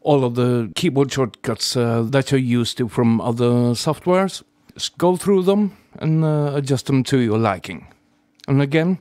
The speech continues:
there's no, uh, right answer for this. It really is about, uh, what you're comfortable with. We've now got a lot of the basic, uh, setup things, uh, sorted. I'll show you one more thing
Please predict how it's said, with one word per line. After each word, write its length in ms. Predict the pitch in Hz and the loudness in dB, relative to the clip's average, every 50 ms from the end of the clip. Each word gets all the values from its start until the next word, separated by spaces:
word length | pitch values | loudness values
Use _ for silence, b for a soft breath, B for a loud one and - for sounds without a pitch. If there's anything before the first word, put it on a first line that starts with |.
| _ - | _ -2
there's 240 | 160 160 147 131 | 0 0 0 2
no, 340 | 160 156 143 139 135 131 127 | 0 2 2 2 2 2 2
uh, 240 | 127 123 123 120 120 | 2 2 2 0 0
right 420 | 120 123 123 123 120 120 123 131 - - | 0 0 2 2 2 2 0 -4 -6 -2
answer 420 | 135 127 123 120 113 - - 110 | 0 0 0 0 0 -2 -4 -6
for 220 | 92 - - 120 113 | -6 -6 -8 -8 -6
this. 360 | 104 104 95 - - - - - _ | -6 -6 -8 -8 -10 -12 -12 -10 _
It 60 | 175 | 0
really 320 | 175 175 170 147 139 143 139 | 2 2 2 4 4 2 2
is 160 | 131 113 135 | 2 2 0
about, 480 | 135 127 120 127 123 123 - - - | -2 0 2 2 0 0 -2 -4 -2
uh, 240 | 139 127 127 123 123 | -2 0 0 0 2
what 220 | 123 127 120 - 131 | 2 0 0 0 -2
you're 80 | 117 | -4
comfortable 680 | - - 127 113 107 - - 120 101 107 110 107 107 104 | -2 0 0 0 0 -2 -6 -4 -2 0 0 0 0 0
with. 280 | 104 101 90 - - - _ _ _ _ _ _ _ _ _ _ _ _ _ _ _ _ _ _ _ _ _ _ _ _ _ _ _ _ b b b b b b b b b | -2 -2 -4 -6 -14 -20 _ _ _ _ _ _ _ _ _ _ _ _ _ _ _ _ _ _ _ _ _ _ _ _ _ _ _ _ b b b b b b b b b
We've 160 | 165 175 165 | -2 0 2
now 220 | 175 175 175 180 | 2 2 2 0
got 260 | 170 156 143 160 156 | 0 0 2 2 2
a 120 | 147 143 139 | 4 2 2
lot 260 | 135 131 139 143 147 | 2 2 2 2 2
of 160 | 139 131 131 | 0 0 0
the 120 | 135 131 120 | 0 0 0
basic, 640 | 120 123 117 117 107 - - 117 104 - _ - | 0 0 0 0 -2 -2 -4 -6 -6 -6 _ -4
uh, 220 | 117 110 110 107 104 | -2 -2 0 0 -2
setup 400 | - - 123 110 101 101 - _ | -4 -2 -2 -2 -2 -4 -6 _
things, 380 | _ - 113 107 104 98 - - | _ -2 0 0 0 -2 -2 -2
uh, 220 | 113 107 104 101 | -2 -2 -2 -2
sorted. 520 | 98 - - 147 151 - - 185 170 175 165 - | -4 -4 -2 -2 -2 0 -2 -2 -2 -2 -4 -2
I'll 160 | 151 160 170 | -2 -2 -2
show 440 | 151 - - - - - - 190 185 | -2 -6 -8 -10 -6 -2 0 0 0
you 160 | 175 175 190 | 0 0 -2
one 360 | 180 170 156 170 185 190 185 | -2 -2 0 2 2 2 4
more 240 | 190 190 185 185 175 | 4 2 2 0 0
thing 340 | - 208 202 214 220 220 | 0 0 0 0 0 -2